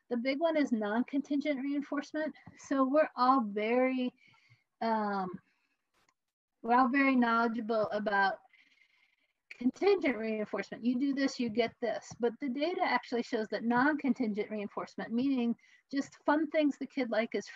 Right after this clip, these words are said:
free in the environment and they don't have to work for it, is as effective. I'm gonna say that again. It's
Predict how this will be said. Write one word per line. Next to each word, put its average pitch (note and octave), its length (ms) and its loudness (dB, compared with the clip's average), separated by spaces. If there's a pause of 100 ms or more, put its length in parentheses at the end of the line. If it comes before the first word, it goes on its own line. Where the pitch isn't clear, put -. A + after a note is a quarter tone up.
free C4+ 200 -4
in B3+ 100 0
the A#3+ 80 2
environment A3+ 540 2
and G#3+ 120 -4
they G#3 60 -2
don't G#3 180 -4
have A#3+ 140 -4
to G#3 120 -4
work A#3 280 -4
for G3+ 120 -2
it, G3 140 -4 (340)
is D4 240 -2 (100)
as C4 300 4
effective. D4 580 -2
I'm G3+ 100 -4
gonna A3 120 -2
say G#3 200 -4
that A3+ 140 -2
again. G#3+ 300 -4
It's G3 220 -12